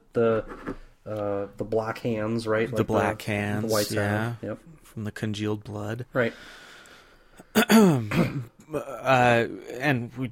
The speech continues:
Speaker 2: we can't put it past this, this strange tree dude, but it would, you'd think that controlling an actual man in terms of being able to speak through him and everything would take a tremendous amount of skill.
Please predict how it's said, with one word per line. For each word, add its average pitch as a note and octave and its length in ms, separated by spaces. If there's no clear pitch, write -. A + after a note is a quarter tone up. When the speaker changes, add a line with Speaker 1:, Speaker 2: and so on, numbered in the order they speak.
Speaker 2:
we C3 100
can't B2+ 280
put A#2+ 100
it - 100
past B2+ 460
this, - 420
this G#2 240
strange G#2 640
tree A2 320
dude, A2 480
but G#2+ 360
it A#2+ 200
would, A#2 180
you'd B2 440
think B2 320
that - 300
controlling A2+ 680
an G#2 80
actual G#2+ 420
man A2 380
in G#2 100
terms A2 320
of G#2+ 80
being G#2+ 240
able G#2+ 240
to - 160
speak - 500
through A2+ 280
him G#2 360
and A2+ 140
everything G#2+ 600
would A2+ 240
take A2 340
a G2+ 40
tremendous A#2 960
amount G#2 340
of G#2 140
skill. - 540